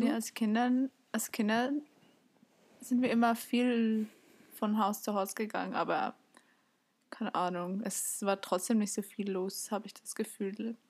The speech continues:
Speaker 2: wie ver-,
Speaker 1: Ja.
Speaker 2: also verglichen mit den U S A, wo wirklich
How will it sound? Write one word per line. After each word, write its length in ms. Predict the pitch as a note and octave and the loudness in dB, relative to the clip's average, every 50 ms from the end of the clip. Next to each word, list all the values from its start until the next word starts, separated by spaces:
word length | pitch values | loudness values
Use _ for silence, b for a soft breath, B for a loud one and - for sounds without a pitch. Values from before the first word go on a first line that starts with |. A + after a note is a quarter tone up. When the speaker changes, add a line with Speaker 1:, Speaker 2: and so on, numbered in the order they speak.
| _ _ | _ _
Speaker 2:
wie 320 | - G3 F#3+ G3 G3 G3 G3 | -6 -4 -2 -2 -2 -2 -2
ver-, 240 | - - B3 G#3+ - | -2 -2 -2 -2 0
Speaker 1:
Ja. 60 | - | 0
Speaker 2:
also 180 | - B3+ - F#3+ | -2 -2 -4 -4
verglichen 460 | - G#3 G3 - G#3 G3 - - G3+ | -6 -6 -4 -4 -6 -6 -4 -4 -4
mit 160 | G3+ - - | -4 -4 -6
den 80 | - - | -6 -4
U 80 | - | -4
S 160 | F#3+ - - - | -4 -4 0 0
A, 200 | F#3 F3+ F#3 F#3 | 2 2 2 0
wo 100 | F#3 F3+ | 0 -2
wirklich 380 | F#3 F#3 - G3 G3 - - | -2 -2 -2 -2 -4 -4 -10